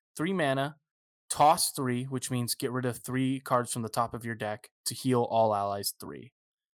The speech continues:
Um, so generally, that's pretty good. The only thing is that can kinda suck is if you run out of deck or if you get rid of cards that are really important. But generally, if you're playing a card or a deck like that, you kind of set yourself up so you're okay with pitching cards.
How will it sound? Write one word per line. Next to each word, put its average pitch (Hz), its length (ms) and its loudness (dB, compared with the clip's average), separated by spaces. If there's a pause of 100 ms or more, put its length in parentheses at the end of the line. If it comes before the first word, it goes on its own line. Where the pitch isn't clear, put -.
(500)
Um, 107 640 2 (140)
so - 160 -2
generally, 180 480 4
that's 180 140 0
pretty 139 180 -6
good. 214 240 -2 (560)
The 147 120 2
only 147 180 4
thing 147 280 0
is 123 680 0
that 117 160 -4
can 120 100 -6
kinda 127 200 0
suck 123 280 0
is 110 460 -6 (100)
if - 140 -10
you 113 80 -6
run 113 180 2
out 107 140 0
of 98 80 -8
deck 110 260 0
or 104 60 -6
if - 120 -12
you 110 60 -8
get 107 180 -6
rid 107 140 -4
of 104 100 -6
cards 107 300 -2
that 104 140 -8
are 98 80 -8
really 104 240 -8
important. 107 560 -4 (120)
But 127 120 2
generally, 151 420 4
if 127 80 -4
you're 135 100 0
playing 151 280 0
a 135 40 0
card 131 320 4
or 120 160 0
a 110 80 -4
deck 117 220 -4
like 143 220 0
that, 165 320 6
you 123 240 2
kind 131 260 0
of 120 80 -2
set - 220 -2
yourself 113 360 -4
up 110 220 2 (220)
so 104 640 0
you're 110 220 -2
okay 107 360 -4
with 104 260 -8
pitching - 360 -4
cards. 113 680 -6